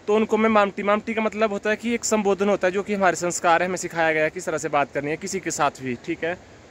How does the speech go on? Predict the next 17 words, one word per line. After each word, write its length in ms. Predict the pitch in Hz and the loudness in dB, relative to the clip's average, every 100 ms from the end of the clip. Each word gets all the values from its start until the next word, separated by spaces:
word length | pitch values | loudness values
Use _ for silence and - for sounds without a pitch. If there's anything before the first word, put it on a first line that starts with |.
| - | -12
तो 60 | 160 | -10
ये 280 | 156 185 196 | 0 2 2
हमारा 380 | 190 170 170 - | 0 0 0 -2
एक 120 | 160 | -8
संस्कार 420 | - 170 - 160 165 | -6 -6 -2 -2 -2
है 60 | |
भाई, 120 | 160 | -2
हम 100 | 180 | -4
ऐसे 180 | 160 165 | -2 -2
बात 220 | 156 143 | -2 -2
करते 220 | - 123 147 | -6 -8 -6
हैं। 100 | 156 | -4
और 440 | 175 190 196 202 202 196 190 | -2 2 4 4 2 2 2
बाकी 260 | 185 208 233 | 4 2 2
भाई 160 | 220 233 | 2 2
good 140 | 214 | 2
morning, 440 | 214 220 220 226 | 4 4 6 2